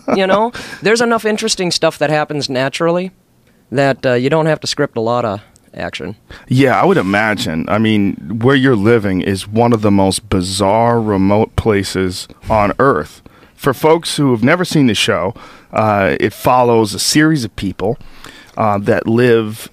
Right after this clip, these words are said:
Speaker 1: uh, in some pretty incredibly remote locations in Alaska. But you are the most remote. You're the gangster of the gangsters.
Speaker 2: Yeah, yeah, I'm the,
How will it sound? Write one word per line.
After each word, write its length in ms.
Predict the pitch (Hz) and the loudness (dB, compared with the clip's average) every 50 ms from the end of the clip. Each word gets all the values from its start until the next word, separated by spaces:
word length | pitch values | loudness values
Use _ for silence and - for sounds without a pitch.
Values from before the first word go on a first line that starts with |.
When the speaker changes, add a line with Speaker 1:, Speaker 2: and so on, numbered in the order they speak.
| - 85 - - - _ | -14 -14 -14 -16 -8 _
Speaker 1:
uh, 300 | - 104 101 98 92 90 - - | 0 0 0 0 0 -2 -4 -4
in 260 | 107 107 104 101 92 | -4 -4 -4 -4 -6
some 300 | - - - 104 101 92 | -8 -8 -8 -8 -8 -8
pretty 420 | - - - 156 156 143 127 117 85 | -10 -6 -2 0 2 2 2 0 0
incredibly 480 | 104 104 - - 135 127 123 117 123 | -2 -4 -2 0 0 2 2 2 2
remote 380 | 113 110 107 110 110 107 - - | 2 2 2 2 2 2 2 0
locations 600 | 107 101 - - 107 98 - - 104 95 90 104 | -2 -2 -2 -2 -2 -2 -2 -4 -6 -8 -6 -6
in 60 | 92 | -6
Alaska. 600 | 92 87 87 87 90 90 87 - - 101 98 - - - - - - 107 | -4 -4 -2 -2 -2 -2 -4 -4 -4 -4 -4 -4 -6 -10 -12 -14 -6 -2
But 160 | 110 110 107 | -2 -2 0
you 320 | 107 127 175 196 196 170 | 0 2 4 4 6 4
are 160 | 147 139 127 | 4 4 2
the 140 | 117 117 113 | 0 0 2
most 400 | 120 117 117 110 98 - - - | 2 4 2 2 0 -2 -6 -8
remote. 340 | 101 90 85 87 67 60 - - | -8 -4 -4 -4 -4 -4 -6 -6
You're 180 | 101 113 135 139 | -2 0 0 2
the 80 | 139 | 0
gangster 480 | 127 107 - 120 117 123 120 - - 131 | 0 -2 -2 0 0 0 -2 -2 -2 -2
of 80 | 110 104 | 0 0
the 80 | 110 | -2
gangsters. 580 | 101 98 104 104 101 87 - - - - - - | -2 -2 -2 -2 -2 -4 -6 -10 -12 -12 -6 -4
Speaker 2:
Yeah, 420 | 160 165 151 143 131 113 92 - - | -2 0 0 0 0 -2 -2 -2 -2
yeah, 220 | 143 147 139 127 127 | 0 0 0 0 0
I'm 180 | 156 151 156 | 0 0 0
the, 480 | 151 143 139 135 135 135 131 127 127 | 0 0 0 2 2 0 0 0 -2